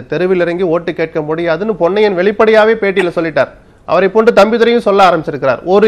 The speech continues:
இடம் கூட அந்த எந்த தேசிய கட்சியும் பிடிக்க முடியாதுன்னு சொல்றதுல பி ஜே பியும் காங்கிரஸையும் தான் அவர் பிரதானப்படுத்தி சொல்ல, இடதுசாரிகளை பத்தி அவர் சொல்ல வேண்டிய அவசியம் இல்ல.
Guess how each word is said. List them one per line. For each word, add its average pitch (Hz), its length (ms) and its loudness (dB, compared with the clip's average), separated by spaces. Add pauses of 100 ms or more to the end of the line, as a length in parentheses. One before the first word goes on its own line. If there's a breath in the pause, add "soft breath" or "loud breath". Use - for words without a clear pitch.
(100)
இடம் 233 280 2
கூட 220 140 4 (240)
அந்த 185 140 -4
எந்த 208 340 0
தேசிய 214 220 0
கட்சியும் 208 340 -4 (280 loud breath)
பிடிக்க 208 260 -2
முடியாதுன்னு 185 380 -2
சொல்றதுல 214 280 -2
பி 220 140 -2
ஜே 240 140 4
பியும் 226 400 -4
காங்கிரஸையும் 208 460 0
தான் 294 100 6
அவர் 202 160 0
பிரதானப்படுத்தி 202 480 0
சொல்ல, 185 180 -2
இடதுசாரிகளை 190 360 -2
பத்தி 175 160 -6
அவர் 170 120 -8
சொல்ல 170 120 -4
வேண்டிய 165 220 -2
அவசியம் 156 320 -6
இல்ல. 107 100 -10